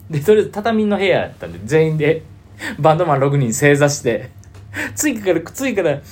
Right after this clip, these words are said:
来るからさ、全員で正座して、「あ、おめでとうございます。よろしくお願いしま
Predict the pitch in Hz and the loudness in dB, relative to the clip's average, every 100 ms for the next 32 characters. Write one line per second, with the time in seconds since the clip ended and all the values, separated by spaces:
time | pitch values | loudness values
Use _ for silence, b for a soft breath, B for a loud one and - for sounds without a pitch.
0 | B B - 165 160 113 98 113 - - | B B -4 0 2 2 2 -4 -6 -16
1 | - - - - - 127 151 151 139 127 | -20 -20 -20 -20 -16 -2 2 2 2 0
2 | 110 107 - - - 131 175 220 240 240 | -2 -4 -6 -6 -8 -8 -4 -2 -2 0
3 | 254 247 220 - - 185 269 262 - 240 | 2 2 2 -4 -8 -2 -2 -2 -4 -6
4 | 254 247 247 254 | -6 -6 -6 -8